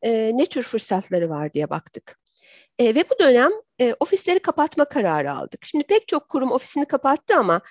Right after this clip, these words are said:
hani geçici bir süre kapatalım, sonra yeni normal, eski normal, az normal, hani bir, bir sürü bir şey konuşuldu. Kafalar da çok karıştı neyin normali diye.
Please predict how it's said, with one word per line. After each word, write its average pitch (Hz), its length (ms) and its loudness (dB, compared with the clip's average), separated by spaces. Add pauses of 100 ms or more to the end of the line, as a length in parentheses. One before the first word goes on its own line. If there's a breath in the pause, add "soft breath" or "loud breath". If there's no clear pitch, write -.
(340 loud breath)
hani 339 160 2
geçici 381 340 0
bir 277 60 -12
süre 254 200 0
kapatalım, 285 640 0
sonra 302 260 -4
yeni 302 300 0
normal, 247 480 2
eski 254 320 -8
normal, 247 480 -2
az 226 220 -4
normal, 240 560 -2
hani 240 240 -6
bir, 208 140 -12
bir 330 100 2
sürü 247 200 -8
bir 247 60 -6
şey - 160 -6
konuşuldu. 214 500 -4
Kafalar 254 380 2
da 240 60 -2
çok - 240 -6
karıştı 190 480 -6
neyin 202 260 2
normali 170 480 -2
diye. 269 220 2